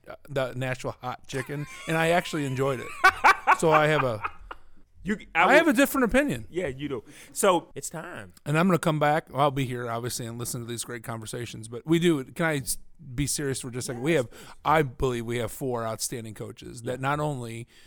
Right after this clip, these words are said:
Speaker 1: uh, do a great job in the classroom teaching, but also have wonderful programs.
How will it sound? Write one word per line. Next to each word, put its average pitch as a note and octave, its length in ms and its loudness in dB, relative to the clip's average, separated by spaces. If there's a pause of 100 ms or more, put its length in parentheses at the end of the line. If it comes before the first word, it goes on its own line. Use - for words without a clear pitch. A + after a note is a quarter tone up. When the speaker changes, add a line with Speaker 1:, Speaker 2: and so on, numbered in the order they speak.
(200)
Speaker 1:
uh, A#2+ 280 -6 (140)
do C#3+ 120 -2
a C#3+ 40 0
great C3+ 200 0
job C#3 120 0
in A#2+ 60 -4
the A2 60 -4
classroom C3 540 0
teaching, B2 380 -6
but A2+ 120 -8
also A#2 260 -4
have A#2 160 -2
wonderful B2 460 -6
programs. A#2 640 -6